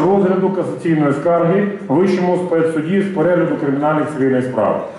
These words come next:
А, я не був з ним знайомий до нашого першого побачення в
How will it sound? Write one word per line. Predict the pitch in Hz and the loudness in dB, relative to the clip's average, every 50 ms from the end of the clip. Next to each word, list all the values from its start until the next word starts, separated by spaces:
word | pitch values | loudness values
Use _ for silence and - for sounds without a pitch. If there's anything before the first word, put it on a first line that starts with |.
| - - - - - - - - | -18 -20 -20 -20 -20 -14 -6 -2
А, | - 139 143 143 147 147 143 147 - - - - - - - - - - 131 117 117 | 0 2 2 2 2 0 -2 -4 -6 -10 -14 -18 -20 -20 -20 -20 -16 -12 -12 -6 -2
я | 190 208 214 | 0 2 2
не | 208 208 | 2 2
був | 190 214 240 214 165 | 2 2 2 2 2
з | |
ним | 170 185 175 | 2 2 2
знайомий | 139 143 165 180 202 240 240 220 196 175 - | 2 2 2 2 2 2 2 2 2 2 0
до | 147 156 | 0 0
нашого | 170 185 185 180 165 160 - | 2 0 0 0 0 -2 0
першого | 165 165 160 - 151 147 143 | 0 0 0 0 0 -2 -2
побачення | 147 151 151 156 175 196 - - - 151 131 120 104 92 85 - - - - - - - - - | -2 -2 -2 -2 0 0 0 0 0 -2 -2 -2 -2 -4 -4 -6 -10 -12 -16 -20 -20 -20 -16 -14
в | 110 107 135 160 185 185 | -10 -4 0 0 2 2